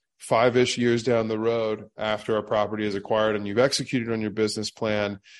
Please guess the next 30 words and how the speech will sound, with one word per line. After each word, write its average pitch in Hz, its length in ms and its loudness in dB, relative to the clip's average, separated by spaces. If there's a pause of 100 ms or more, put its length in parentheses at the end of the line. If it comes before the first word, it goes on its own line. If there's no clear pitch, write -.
(160)
there 117 280 4
will 117 220 4
be 113 280 -4
a 107 180 2
sale 110 460 2
or 101 360 0
other 107 340 2
major 117 600 0
liquidity 113 640 -2
event 95 600 -4 (400)
that 117 200 -2
delivers 123 880 2 (140)
all 131 280 4
of 131 120 2
your 131 120 4
investors' 120 400 0
capital 113 400 -2
back, 104 340 -2 (100)
plus 117 520 2 (200)
some 117 280 0
multiple 113 600 2
on 107 240 0
that 104 260 -4
capital, 107 720 -2 (440)
giving 139 320 4
an 123 100 2
internal 135 480 2
rate 123 240 0
of 117 160 -2
return 110 800 -4